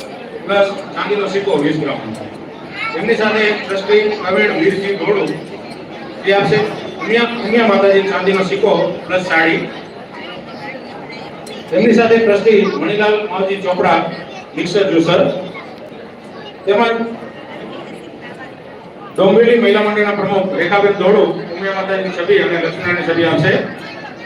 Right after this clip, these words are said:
એમની સાથે મુંબઈ યુવક મંડળના મિશન ચેરમેન નીતેશભાઈ ભવાણી સુટકેસ આપશે. ચોરી નંબર ત્રણ માં આટલા મહાનુભાવો પહોંચશો.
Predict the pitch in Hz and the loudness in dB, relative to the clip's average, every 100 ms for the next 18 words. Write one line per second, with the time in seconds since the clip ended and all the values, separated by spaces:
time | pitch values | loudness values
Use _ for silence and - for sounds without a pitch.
0 | - 202 226 226 233 220 - - 180 190 | -2 2 2 2 4 4 2 0 2 4
1 | 226 208 208 196 196 190 190 185 - - | 6 8 6 4 -2 -2 -2 -2 -8 -12
2 | - - - - 196 240 214 202 202 185 | -16 -18 -10 -2 2 2 4 2 2 0
3 | 160 - 180 202 190 196 170 175 196 185 | -2 -6 -2 0 4 4 4 4 4 2
4 | 160 - 170 180 185 175 - 185 240 - | 0 -4 -4 -2 0 0 0 2 2 2
5 | - 190 208 208 208 202 180 185 185 175 | 2 4 4 4 2 2 2 2 0 0
6 | 156 - 165 190 175 170 170 160 160 151 | -4 -10 -4 -2 0 -2 2 2 2 0
7 | 156 - - | -2 0 0